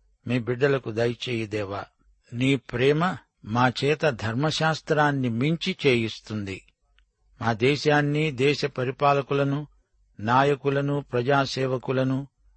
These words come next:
సంస్కర్తలను ఆశీర్వదించు తండ్రి.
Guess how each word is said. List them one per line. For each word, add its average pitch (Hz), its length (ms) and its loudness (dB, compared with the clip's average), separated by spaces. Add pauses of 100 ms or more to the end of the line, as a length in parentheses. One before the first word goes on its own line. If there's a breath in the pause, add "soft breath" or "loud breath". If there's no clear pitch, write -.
(120)
సంస్కర్తలను 127 1120 -2
ఆశీర్వదించు 123 920 -2
తండ్రి. 107 460 -8